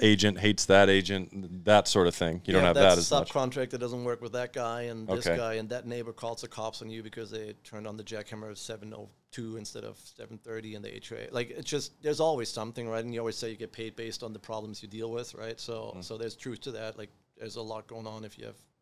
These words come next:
Speaker 2: you know, nine projects. I mean, I think we added up, it's over, over ninety thousand square feet of luxury real estate that were under construction. So there's always something,
Speaker 1: <laughs>
Speaker 2: right? And, and everybody's looking to somebody that they con-,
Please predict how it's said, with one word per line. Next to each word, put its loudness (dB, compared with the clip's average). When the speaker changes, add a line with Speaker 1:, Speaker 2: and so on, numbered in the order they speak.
Speaker 2:
you -20
know, -14
nine -14
projects. -10
I -14
mean, -16
I -20
think -10
we -4
added -4
up, -4
it's -10
over, -6
over -10
ninety -10
thousand -6
square -8
feet -12
of -14
luxury -10
real -10
estate -8
that -14
were -16
under -12
construction. -10
So -8
there's -4
always -4
something, -8
Speaker 1:
<laughs> -4
Speaker 2:
right? -6
And, -6
and -10
everybody's -6
looking -4
to -14
somebody -6
that -6
they -8
con-, -12